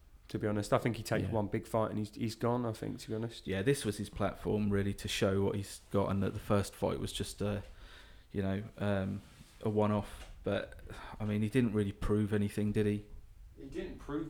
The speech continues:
Speaker 1: he didn't prove anything, did he?
Speaker 3: No.
Speaker 1: He didn't come out. What do you think, Jay?
Speaker 2: No, he's just, just got his belt back and that's it.
Speaker 1: Yeah, he's buzzing
Speaker 2: Do you
Speaker 1: about
Speaker 2: think
Speaker 1: that.
Speaker 2: there'll be a trilogy?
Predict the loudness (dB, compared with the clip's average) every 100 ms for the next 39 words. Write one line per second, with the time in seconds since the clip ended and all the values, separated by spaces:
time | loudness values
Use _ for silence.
0 | -6 -2 2 0 4 6 8 6 4 0
1 | -2 -2 -2 -2 -2 -6 -6 -2 -2 -6
2 | -16 -10 -2 4 4 4 0 0 2 4
3 | 2 0 -6 -18 -4 0 2 0 0 -2
4 | -2 -4 -2 0 2 2 -2 -6 -6 -6
5 | -10 -20 -12 -10 -4 -4 -2 0 0 0
6 | -4 -4 -4 -4 -2 -2 -2 -10 -20 -20
7 | -12 -6 -4 -4 -4 2 6 6 6 6
8 | 8 8 8 8 8 8 6 4 4 0
9 | -2